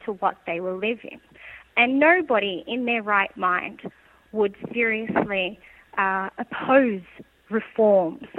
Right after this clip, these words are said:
or a genuine revolution. And that's something that I find quite, um, offensive, uh, to the people who are opposing, uh, this, this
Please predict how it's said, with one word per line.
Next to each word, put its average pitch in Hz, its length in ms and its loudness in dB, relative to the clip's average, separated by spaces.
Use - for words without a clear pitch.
or 320 320 4
a 202 100 -4
genuine 208 760 -2
revolution. 202 720 -4
And 277 120 0
that's 392 260 2
something 262 460 2
that 208 200 0
I 202 220 6
find 196 380 -2
quite, 214 420 2
um, 190 460 0
offensive, 214 720 -4
uh, 202 520 -4
to 277 100 -2
the 262 80 -4
people 240 600 0
who 226 280 -2
are 233 300 6
opposing, 190 680 -4
uh, 185 260 -2
this, 202 140 -8
this 208 140 -10